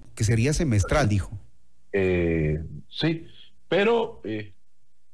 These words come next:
Speaker 2: acabamos de ver la recaudación de enero en materia de, bueno, de toda la totalidad de los impuestos, y es menor, es menor enero,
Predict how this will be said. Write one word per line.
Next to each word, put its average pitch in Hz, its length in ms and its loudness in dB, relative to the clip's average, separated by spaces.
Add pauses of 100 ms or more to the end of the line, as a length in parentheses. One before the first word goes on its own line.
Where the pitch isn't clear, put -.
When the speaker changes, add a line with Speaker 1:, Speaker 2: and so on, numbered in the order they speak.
(220)
Speaker 2:
acabamos 208 340 2
de 165 60 2
ver 175 120 0
la 175 80 2
recaudación 110 600 -2
de 113 80 -6
enero 110 420 -2 (960)
en 104 280 0
materia 107 1000 2
de, 87 380 -2 (200)
bueno, 90 220 -2 (160)
de 90 120 0
toda 101 200 4
la 98 60 2
totalidad 110 400 2
de 175 60 4
los 120 120 2
impuestos, 104 640 -4 (560)
y - 140 0
es 175 60 0
menor, 190 460 2 (380)
es 135 140 0
menor 139 400 4
enero, 123 580 0